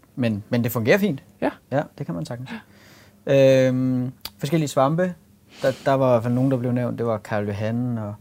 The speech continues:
Speaker 1: sådan nogle forskellige. Så det er der selvfølgelig. Karl Johan, der er kejserhatte, der er kantareller, eller trakkantareller. Øhm, og så, øh,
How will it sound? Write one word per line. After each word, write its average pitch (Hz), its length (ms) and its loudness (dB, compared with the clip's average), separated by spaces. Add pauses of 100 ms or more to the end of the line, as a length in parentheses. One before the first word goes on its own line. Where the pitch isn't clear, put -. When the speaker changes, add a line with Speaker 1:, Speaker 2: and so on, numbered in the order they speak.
(600)
Speaker 1:
sådan - 140 -12
nogle 117 60 -6
forskellige. 120 300 -6
Så 135 120 -8
det 139 120 6
er 131 80 8
der 160 80 2
selvfølgelig. 143 380 -2 (180)
Karl 131 160 2
Johan, 135 320 2
der 139 180 0
er 127 220 4
kejserhatte, 127 640 -2
der 127 60 -2
er 120 40 -2
kantareller, 123 540 -2
eller 120 220 -14
trakkantareller. 123 600 -6 (920)
Øhm, 117 800 0 (880)
og 135 80 -2
så, 147 320 6
øh, 123 320 0